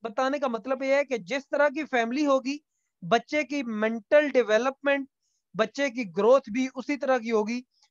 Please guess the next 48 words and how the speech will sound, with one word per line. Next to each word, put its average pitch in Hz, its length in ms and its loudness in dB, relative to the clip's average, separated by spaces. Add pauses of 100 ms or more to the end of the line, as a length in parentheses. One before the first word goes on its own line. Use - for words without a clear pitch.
(120)
जो 220 240 4
जो 285 260 4 (220)
family 240 380 0
members 269 340 0
काम 254 240 -2
करेंगे, 254 360 -2
बच्चा 214 400 0
भी 277 160 -6 (100)
उन्हीं 311 200 0
को 262 140 -2
देख 202 280 -2
के 277 140 -2 (340)
काम 233 200 2
करता 208 300 -2
जाएगा। 160 320 -6 (340)
ठीक 269 180 0
है, 320 80 6 (240)
for 285 100 6
example 311 420 2
आप 302 180 4 (340)
जो 269 100 0
है 285 100 4
वो 294 120 -2
बच्चों 262 320 -2
के 302 80 -2
सामने 294 260 0
अगर 262 180 0
गाली 233 320 2
दे, 165 160 -10 (680)
ठीक 254 140 0
है, 302 80 4 (320)
तो 247 80 0
बच्चा 240 340 2
फिर 277 180 -2
कोशिश 233 340 0
करता 285 260 2
है 294 60 4
कि 262 80 -8
वही 277 180 -4
गाली 226 260 0
देता 160 260 -12
है। 156 120 -10
ये 214 100 -4
आप 247 180 0
सब 269 160 0
लोगों 240 240 -2
ने 233 100 -2
भी 254 200 -8